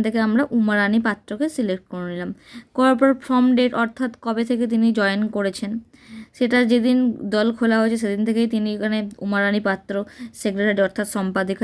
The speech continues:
হিসেবে রয়েছে। তাহলে এটা ডেটটা সিলেক্ট করে নিলাম। করে নেওয়ার পর সিগনেটরিটা আমাদের ইয়েস করে নিতে হবে। দেখুন আমরা সিগনেটরিটা ইয়েস করে নিচ্ছি।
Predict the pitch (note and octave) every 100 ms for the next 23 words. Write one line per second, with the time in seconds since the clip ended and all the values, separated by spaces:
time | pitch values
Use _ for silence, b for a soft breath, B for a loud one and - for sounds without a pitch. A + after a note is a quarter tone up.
0 | G3+ - G3 F#3+ F#3+ F#3+ G#3+ - B A#3
1 | - G#3+ G#3+ G3+ G#3 G#3 G3 G#3+ G#3+ G3+
2 | F#3+ F#3+ G3+ F#3+ F#3+ F#3+ G#3 C4 - B
3 | A#3 A3+ - A#3 B3 B3 A#3+ C4+ C4+ -
4 | A#3 A3+ A3+ B3 B3 B3+ D4+ A#3 A#3+ B3
5 | - F#3+ F3+ F3 E3+ G3+ E3+ F3 - b
6 | b b b b b A3 A3+ A3 G#3+ A3+
7 | A3+ G#3+ G#3+ G#3 G#3 G#3 B3+ D#4 - _
8 | _ G3 G#3 G#3 - - E3+ E3+ E3+ -
9 | -